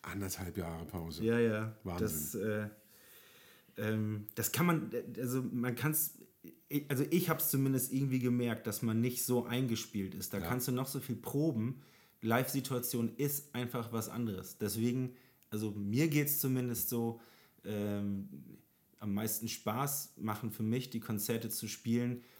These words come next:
Speaker 2: wenn man vorher, ähm, wirklich schon so drei, vier Konzerte am Stück gespielt hat.
Speaker 1: Ja.
Speaker 2: So, dann, dann ist man
Speaker 1: Dann
Speaker 2: in
Speaker 1: ist
Speaker 2: so
Speaker 1: man im
Speaker 2: einem
Speaker 1: Flow.
Speaker 2: Genau, dann ist man
Speaker 1: Ja.
Speaker 2: da so drin und dann lässt sich das alles so schön wegspielen und dann kann man sich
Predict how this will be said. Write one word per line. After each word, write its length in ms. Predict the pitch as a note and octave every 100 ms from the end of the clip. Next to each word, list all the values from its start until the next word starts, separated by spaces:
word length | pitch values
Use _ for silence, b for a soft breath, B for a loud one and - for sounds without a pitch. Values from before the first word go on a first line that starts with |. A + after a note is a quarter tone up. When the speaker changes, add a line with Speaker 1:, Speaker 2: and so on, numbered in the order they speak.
| B
Speaker 2:
wenn 100 | A2
man 140 | A2 G#2
vorher, 800 | - B2 B2+ C3 C#3+ C#3+ D3+ D3 B B B _
ähm, 460 | A2+ A2+ A#2 A2+ G#2+ -
wirklich 300 | A2+ A#2 A2
schon 160 | A#2+
so 100 | A2+ G#2
drei, 260 | A2 A#2
vier 400 | A#2 - A#2+ A2
Konzerte 540 | - A2+ A2 A#2+ A2+ A2+
am 120 | A2
Stück 220 | - A#2+
gespielt 440 | A2+ - A#2+ A2+ G#2
hat. 240 | E2 - -
Speaker 1:
Ja. 160 | D#2
Speaker 2:
So, 80 | D#2
dann, 420 | F#2+ G#2 B2 B2+ G2+
dann 240 | B2 B2+
ist 200 | G#2+ -
man 360 | C3 B2 A#2+ -
Speaker 1:
Dann 140 | A#2+
Speaker 2:
in 40 | A2+
Speaker 1:
ist 80 | G#2
Speaker 2:
so 80 | A2+
Speaker 1:
man 60 |
im 60 | G#2+
Speaker 2:
einem 60 | G2+
Speaker 1:
Flow. 440 | A2+ G#2+ G#2+ G#2+ -
Speaker 2:
Genau, 340 | E3 F#3 G#2+
dann 160 | G2+ A2+
ist 140 | A#2+
man 120 | C#3
Speaker 1:
Ja. 60 | B2+
Speaker 2:
da 60 | A#2
so 120 | A#2+
drin 320 | A#2 C3+ E3
und 200 | - B2 A#2+
dann 280 | B2 B2+ -
lässt 280 | - A#2+ A#2+
sich 80 | B2+
das 160 | A#2
alles 240 | G2+ B2 A#2
so 100 | B2
schön 320 | - A#2+ A2
wegspielen 580 | B2 - - - C#3 C3+
und 120 | A#2
dann 240 | A2+ A2 G#2
kann 160 | B2
man 180 | A#2+ A#2
sich 360 | A2 A#2 -